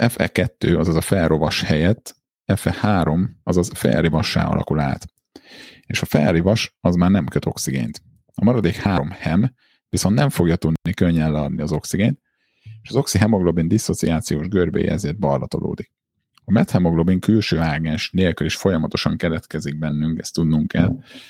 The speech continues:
Tehát, hogy alapvetően is szabadul fel a szervezetünkben némi methemoglobin.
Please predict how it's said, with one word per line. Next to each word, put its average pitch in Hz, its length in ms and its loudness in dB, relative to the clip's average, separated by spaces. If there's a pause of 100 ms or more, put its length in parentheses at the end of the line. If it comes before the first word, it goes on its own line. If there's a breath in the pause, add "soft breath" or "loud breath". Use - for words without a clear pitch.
(280 loud breath)
Tehát, - 140 -12
hogy - 100 -4
alapvetően 80 600 2
is 78 80 0
szabadul 78 400 0
fel - 140 -8
a - 40 -4
szervezetünkben 78 680 0
némi 80 380 2 (340)
methemoglobin. 82 760 2